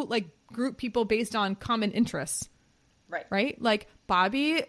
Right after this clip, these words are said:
Speaker 1: likes podcasting. Oh, no way. Caitlin also likes podcasting. Maybe I should put them next to each other so that they can talk about podcasting. That makes sense. You can do that here, right?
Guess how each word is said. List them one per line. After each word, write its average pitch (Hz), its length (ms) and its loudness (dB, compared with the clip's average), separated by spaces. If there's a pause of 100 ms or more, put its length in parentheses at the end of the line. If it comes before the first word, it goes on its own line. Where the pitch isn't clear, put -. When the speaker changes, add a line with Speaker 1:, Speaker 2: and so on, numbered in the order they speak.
(180)
Speaker 1:
likes 302 300 -2
podcasting. 339 760 -4
Oh, 370 200 2
no 339 240 2
way. 370 260 2
Caitlin 339 480 -4
also 381 320 2
likes 311 260 2
podcasting. 320 680 -2
Maybe 247 240 0
I 349 60 0
should 277 220 -6
put - 220 -4
them 294 180 2
next 277 220 -4
to 285 80 -4
each 247 140 -4
other 233 180 0
so 226 100 -6
that 214 140 -2
they 208 120 -2
can 208 140 -6
talk 208 180 -8
about 190 220 0
podcasting. 196 720 -6 (320)
That 254 180 4
makes 277 260 -2
sense. - 480 -6
You 220 140 -2
can 269 200 4
do 269 160 2
that 190 200 0
here, - 240 -12 (340)
right? 220 300 0